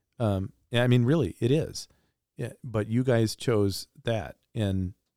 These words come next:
what, you know, what I'm hearing you s-, I mean, I heard you say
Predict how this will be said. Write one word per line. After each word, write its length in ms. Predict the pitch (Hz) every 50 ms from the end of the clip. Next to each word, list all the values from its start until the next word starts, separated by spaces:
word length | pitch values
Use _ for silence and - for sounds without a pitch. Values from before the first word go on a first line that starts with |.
| _ _ _ _ _ _ _ _ -
what, 280 | - 117 110 101 - -
you 100 | - 120 107
know, 80 | 98
what 180 | 92 95 98 90
I'm 80 | 85 92
hearing 240 | 107 131 147 135 113
you 60 | 98
s-, 140 | 90 - -
I 40 | 120
mean, 200 | 107 101 92 92
I 120 | 92 90 90
heard 220 | 92 120 139 131
you 80 | 110 95
say 440 | - - - 101 90 87 87 90